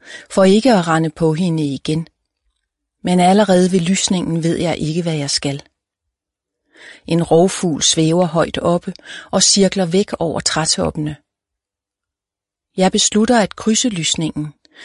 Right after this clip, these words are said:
Måske er der en åbning på den anden side.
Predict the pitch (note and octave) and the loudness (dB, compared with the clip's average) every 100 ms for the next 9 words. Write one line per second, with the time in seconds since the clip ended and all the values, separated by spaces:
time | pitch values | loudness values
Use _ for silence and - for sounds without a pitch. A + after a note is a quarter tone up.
0 | - - F#3 E3 A3 G#3 D#3 E3+ F#3 D3+ | -20 -6 0 2 2 2 2 2 2 0
1 | D#3 F3 - F#3+ D3+ D3 C#3+ D3+ E3+ F#3 | 0 -2 -2 -4 -4 -6 -2 -2 0 2
2 | F#3+ - C3+ C#3+ | 2 0 -4 -8